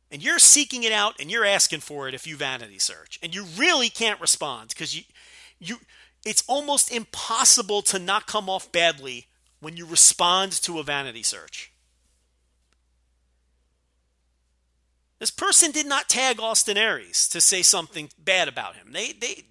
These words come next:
it was vanity searched. And he responded. I don't think he was being a bigot. I-, it's not bigoted to call someone ugly.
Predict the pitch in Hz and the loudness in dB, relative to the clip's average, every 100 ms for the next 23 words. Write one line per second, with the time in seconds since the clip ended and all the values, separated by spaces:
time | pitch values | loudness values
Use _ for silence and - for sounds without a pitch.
0 | - - 349 220 294 453 370 190 - - | -18 -12 -6 -4 -4 -4 -4 0 -2 -2
1 | - - _ _ _ _ _ _ _ 143 | -12 -14 _ _ _ _ _ _ _ -8
2 | 262 262 320 359 - - - - - _ | -2 -2 -2 -6 -8 -14 -20 -20 -20 _
3 | 156 147 - 180 233 247 233 247 196 165 | 0 0 0 -4 -4 -6 -6 -8 -8 -4
4 | 196 233 269 349 220 - _ _ _ _ | -4 -2 -2 0 0 -2 _ _ _ _
5 | _ _ _ _ _ _ _ _ _ _ | _ _ _ _ _ _ _ _ _ _
6 | _ _ _ _ _ _ _ _ - 254 | _ _ _ _ _ _ _ _ -12 -6
7 | 254 - 349 196 - 262 254 202 170 - | 0 0 0 -4 0 2 2 0 -2 -4
8 | 196 180 190 175 220 226 143 - | 0 4 4 4 2 2 -4 -18